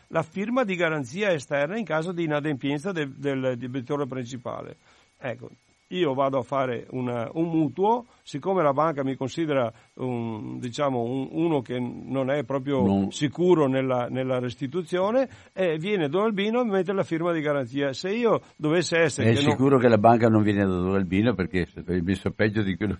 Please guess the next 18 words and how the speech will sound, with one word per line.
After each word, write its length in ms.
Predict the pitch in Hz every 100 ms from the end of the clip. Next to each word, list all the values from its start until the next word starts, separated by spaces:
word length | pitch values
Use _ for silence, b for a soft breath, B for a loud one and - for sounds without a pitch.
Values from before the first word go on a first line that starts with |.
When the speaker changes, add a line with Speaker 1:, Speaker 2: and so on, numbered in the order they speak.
| -
Speaker 2:
che 140 | 139
Speaker 1:
Va 220 | 78 180
bene, 420 | 156 160 151 139 131 120 143
ho 120 | 156
detto 240 | 190 165
Don 160 | 151 160
Albino 300 | 147 185 180
per 120 | 143
dire 180 | 156 165
una 100 | 139
persona 360 | 139 - 156
terza, 460 | 127 139 127 175 170 B B B B
ecco, 480 | 147 143 175 208 170
ehm... 1600 | 160 151 143 143 143 131 127 123 135 135 - - - - - 240 240 _ _ _
Eh, 1040 | 151 147 139 131 131 113 113 - - - -
vabbè, 220 | 151 170
il, 200 | 151 131 -
il, 220 | 151 139